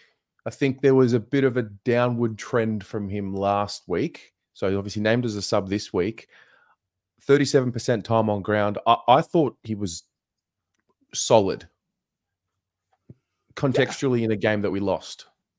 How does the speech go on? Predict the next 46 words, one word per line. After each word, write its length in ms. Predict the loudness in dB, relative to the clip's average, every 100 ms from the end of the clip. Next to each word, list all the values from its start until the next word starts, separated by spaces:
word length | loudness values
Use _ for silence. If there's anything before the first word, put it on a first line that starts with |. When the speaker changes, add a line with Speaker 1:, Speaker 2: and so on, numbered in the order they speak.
| _ _ -20 -20 _ _ -20 _ -20 _ _ 0
Speaker 2:
I 60 | 4
will 200 | 4 4
say 260 | 4 4
this, 400 | 2 -2 -4 -6
right? 300 | -4 -4 -4 -6
Now, 160 | 0 0
we 240 | 2 2
haven't 220 | 4 2
got 180 | 0 0
a 40 | 2
lot 280 | 4 4
of 120 | 4 -2
data 540 | 0 0 -4 -6 -6
to 100 | -8
back 220 | -2 -2 -2
this 180 | -8
up 160 | -8 -8
because 200 | -10 -8
the 120 | -2
A 100 | 0
F 140 | 0 0
L 80 | -2
have 80 |
only 160 | -4 -6
just 200 | -8 -10
made 400 | -8 -2 -2 -2
up 120 | -8 -8
rules 340 | -10 -10 -12
this 240 | -12 -10 -6
year 280 | -2 -2
that 200 | -2 -4
we 80 | -6
can 160 | -10 -8
do 160 | -8
with 140 | -8 -8
subs. 320 | -8 -8 -6
So 120 | -6
we 120 | -4
haven't 260 | -4 -4 -4
had 260 | -2 -2 -4 -10 _ -20 _ -6
a 120 | -2
lot 300 | 2 4 4
of 140 | 2 -6
key 280 | -4 -2 -2
position 540 | -4 -4 -4 -4 -6
defenders 720 | -8 0 2 2 -4 -8 -10